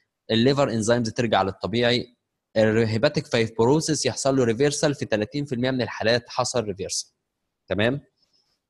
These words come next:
البريفالنس لما حسبوه او ال-، حسبوا الحالات كلها، لان تلاتين في المية بيحصل لهم ريفرسال للفايبروز بتاعهم. طبعًا لو في استابليش فايب-، سيروزس، يعني انا شخصت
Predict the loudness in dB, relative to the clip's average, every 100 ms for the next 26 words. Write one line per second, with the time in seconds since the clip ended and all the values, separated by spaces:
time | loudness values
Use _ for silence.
0 | _ _ _ _ _ _ _ _ _ _
1 | _ _ _ _ -4 2 2 4 0 0
2 | -4 -4 -4 -4 0 0 2 -2 -6 -12
3 | -20 -20 _ -4 -2 0 -2 -2 0 0
4 | 0 0 2 2 2 0 0 0 0 0
5 | 0 2 2 0 -2 0 2 2 2 2
6 | 0 0 -2 -2 -4 -4 -6 -4 -4 -4
7 | -6 _ _ _ _ _ _ _ _ _
8 | _ _ _ _ _ -20 _ 0 2 2
9 | 2 4 2 2 -2 0 2 2 0 0
10 | -2 -2 0 2 4 2 0 -2 -2 0
11 | 0 0 0 0 0 -2 -4 -2 -2 -2
12 | -6 -20